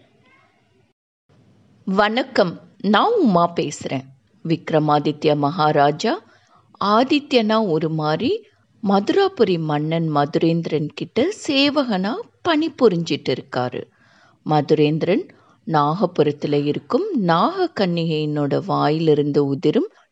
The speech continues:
நாகரத்தினங்களை கொண்டு வரும்படி கட்டளையிடுறான். அதன் பேருல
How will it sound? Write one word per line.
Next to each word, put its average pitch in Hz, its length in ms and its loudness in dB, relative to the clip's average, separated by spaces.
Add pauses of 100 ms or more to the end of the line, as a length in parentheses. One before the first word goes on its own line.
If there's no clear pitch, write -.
நாகரத்தினங்களை 185 1400 0 (100)
கொண்டு 220 380 2
வரும்படி 156 680 0
கட்டளையிடுறான். 185 800 0 (260)
அதன் 147 460 0
பேருல 147 480 2